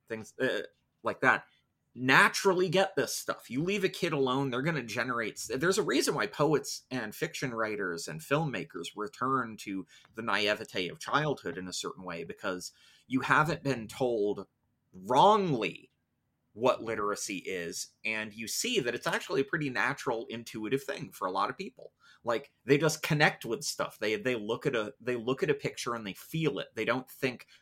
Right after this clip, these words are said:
"I could have drawn that," or they also don't think, "Wow, what beautiful technique is at work here." They just feel it. Um, and people who are better at reading, ironically, learn to go back to that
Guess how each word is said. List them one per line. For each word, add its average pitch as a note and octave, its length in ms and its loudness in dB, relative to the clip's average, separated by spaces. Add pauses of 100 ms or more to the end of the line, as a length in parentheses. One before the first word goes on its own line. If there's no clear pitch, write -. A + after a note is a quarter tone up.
(100)
"I B2 160 2
could - 160 -6
have F2+ 120 -4
drawn F#2 320 -2
that," G2 240 -2 (140)
or F#3+ 340 8 (100)
they C#3 160 10
also D#3 300 6
don't A2+ 280 0
think, C3 240 -6
"Wow, G#2+ 280 6
what G2+ 240 -2
beautiful A#2 420 -10
technique A2+ 540 -8
is G2 120 -10
at - 140 -8
work C3+ 220 0
here." F#2 260 -8 (260)
They C#3+ 120 6
just D#3 260 -2 (100)
feel A#3 300 2
it. - 120 -16 (500)
Um, F2+ 380 2 (800)
and C#3 300 0
people D#3+ 320 -4
who C3+ 180 0
are A2+ 120 2
better A#2+ 420 2
at - 120 -6
reading, A2+ 540 -2 (400)
ironically, C#3 840 4 (260)
learn E3+ 400 4
to D#3 100 -2
go C3+ 220 6
back A#2+ 600 2
to A#2 160 -6
that E2+ 340 -6